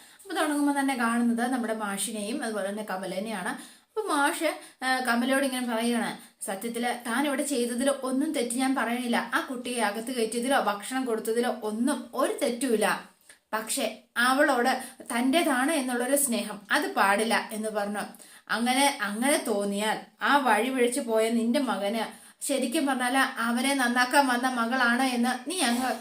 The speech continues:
വിചാരിച്ചു തുടങ്ങും. അത് അവളുടെ ജീവിതം നശിപ്പിക്കും. ആ പാവം കൂടി ഈ ജൻ-, നമുക്ക് വേണ്ട കമലെ, മനസ്സിലായോ?" എന്ന് ചോദിച്ചു അച്ഛൻ.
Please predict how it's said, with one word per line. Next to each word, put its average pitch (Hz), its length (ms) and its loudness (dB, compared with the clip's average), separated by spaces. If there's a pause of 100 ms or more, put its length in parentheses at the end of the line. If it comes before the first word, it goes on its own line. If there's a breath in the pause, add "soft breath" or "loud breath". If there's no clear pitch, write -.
(160)
വിചാരിച്ചു 233 460 2
തുടങ്ങും. 208 540 0 (340 loud breath)
അത് 285 320 6 (100)
അവളുടെ 370 320 4
ജീവിതം 262 420 0
നശിപ്പിക്കും. 233 560 -2 (240)
ആ 214 240 -4
പാവം 254 420 4
കൂടി 226 160 -2
ഈ 269 260 -4
ജൻ-, 233 340 0 (280)
നമുക്ക് 247 300 -4
വേണ്ട 240 340 2
കമലെ, 220 540 2 (100)
മനസ്സിലായോ?" 247 720 2
എന്ന് 220 160 -6
ചോദിച്ചു 190 280 -4
അച്ഛൻ. 196 260 -4